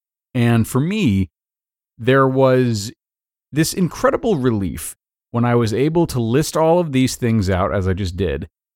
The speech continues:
and instead of fighting it, really sit with the fact that these two months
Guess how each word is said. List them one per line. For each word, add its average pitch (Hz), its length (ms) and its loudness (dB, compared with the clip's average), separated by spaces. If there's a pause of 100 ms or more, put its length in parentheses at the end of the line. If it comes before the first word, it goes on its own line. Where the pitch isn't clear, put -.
(220)
and 117 520 2 (420)
instead 214 400 2
of 220 60 -2
fighting 135 520 -2
it, 92 140 -4 (920)
really 208 400 0
sit - 380 -2
with 139 200 -4
the 104 80 -4
fact 110 460 -2
that 104 240 -4
these 170 300 -4
two 202 220 -8
months 101 520 -6